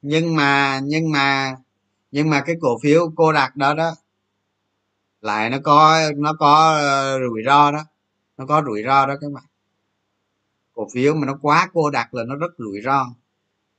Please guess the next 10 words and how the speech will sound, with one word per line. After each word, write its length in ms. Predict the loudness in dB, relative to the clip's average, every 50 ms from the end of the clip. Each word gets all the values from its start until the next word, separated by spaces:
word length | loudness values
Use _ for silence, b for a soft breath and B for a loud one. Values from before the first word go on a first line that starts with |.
| _ _ _
Tại 160 | -10 -8 -8
vì 320 | -6 -6 -6 -4 -6 -6
những 540 | -8 -8 -10 -10 -10 -10 -10 -10 -10 -6 -4
cái 100 | -4 -2
dòng 200 | -2 -2 -4 -6 -8 -8 -6
tiền 280 | -6 -6 -6 -6 -4
lớn 340 | -2 0 2 2 0 0 -4
người 240 | -6 -8 -10 -10 -8
ta 140 | -8 -10 -8 -8
không 220 | -8 -6 -6 -8